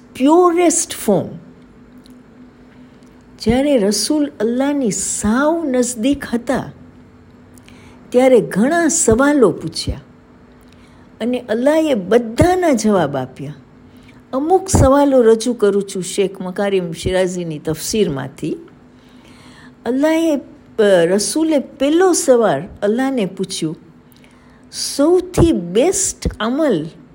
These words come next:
બંદાઓ માટે શું છે?" તો અલ્લાહ જવાબ આપે છે, "મારા ઉપર ઈમાન રાખે અને એકબીજા સાથે મારા થકી મુહબ્બતથી વર્તે."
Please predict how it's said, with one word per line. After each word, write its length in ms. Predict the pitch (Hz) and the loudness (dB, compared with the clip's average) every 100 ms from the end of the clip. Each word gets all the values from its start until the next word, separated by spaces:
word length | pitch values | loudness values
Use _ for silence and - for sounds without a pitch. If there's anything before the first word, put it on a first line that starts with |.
| - - - - - _ _ - _ _ _ 165 | -20 -20 -20 -20 -20 _ _ -20 _ _ _ -2
બંદાઓ 640 | 180 233 240 320 359 359 | 2 4 4 2 2 0
માટે 380 | 349 359 359 330 | -2 -2 0 -2
શું 260 | - 262 | -2 -4
છે?" 320 | - - - - - _ _ - - - - - - - - - - - | -2 -2 -2 -4 -20 _ _ -20 -20 -20 -20 -20 -20 -20 -20 -20 -16 -10
તો 100 | 254 | -6
અલ્લાહ 360 | 214 254 311 | -2 2 4
જવાબ 460 | 330 247 285 302 240 | 4 4 4 4 2
આપે 260 | 254 254 | 0 0
છે, 220 | 240 - 185 | -2 0 0
"મારા 460 | 160 196 269 302 | 0 -2 2 2
ઉપર 420 | 269 254 - 220 - 190 | 2 0 0 -2 0 -4
ઈમાન 560 | 190 180 220 302 320 | -2 0 0 0 -2
રાખે 460 | 311 311 - 311 311 - _ - - - - - | -2 -4 -6 -8 -8 -12 _ -20 -20 -20 -20 -12
અને 260 | 226 247 233 - 262 | -6 -6 -8 -10 -2
એકબીજા 720 | 339 415 240 220 262 302 294 | 2 0 -2 -4 0 0 0
સાથે 500 | - 269 262 247 202 | 0 -2 -2 -2 0
મારા 640 | 156 175 240 294 320 285 | -2 0 0 2 2 2
થકી 580 | - 190 175 190 190 208 - _ - | 0 -4 -4 -8 -8 -8 -16 _ -6
મુહબ્બતથી 880 | 190 208 285 262 240 285 285 - 180 | -4 -2 -4 -4 0 0 -2 -8 -6
વર્તે." 400 | 139 131 - | -6 -10 -14